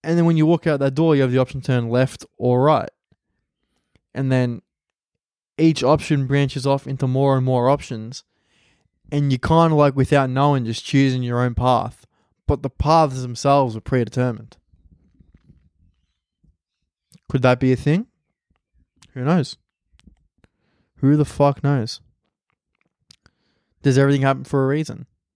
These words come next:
I remember shit that happened to me, like, in childhood or high school where I was like, "That was fucking a horrific thing to go through."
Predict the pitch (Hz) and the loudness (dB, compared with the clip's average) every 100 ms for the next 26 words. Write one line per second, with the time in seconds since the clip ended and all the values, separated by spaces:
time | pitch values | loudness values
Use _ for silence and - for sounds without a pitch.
0 | _ _ _ _ _ _ 151 185 151 - | _ _ _ _ _ _ 0 4 4 0
1 | 151 143 143 135 135 127 117 117 - _ | -2 0 0 0 -6 -4 -4 -6 -14 _
2 | _ _ _ _ _ _ _ _ _ _ | _ _ _ _ _ _ _ _ _ _
3 | _ _ _ _ _ 135 123 131 143 139 | _ _ _ _ _ -8 -2 2 4 4
4 | 123 107 120 135 - 110 104 107 107 107 | 2 2 2 2 0 -6 -4 -2 -4 -4
5 | - 135 120 - 127 120 117 101 123 120 | 2 2 2 -2 -6 -6 -8 -6 -2 0
6 | 127 - 127 - 127 120 117 117 127 117 | 0 0 -4 -6 -8 -4 0 0 0 -6
7 | 107 | -12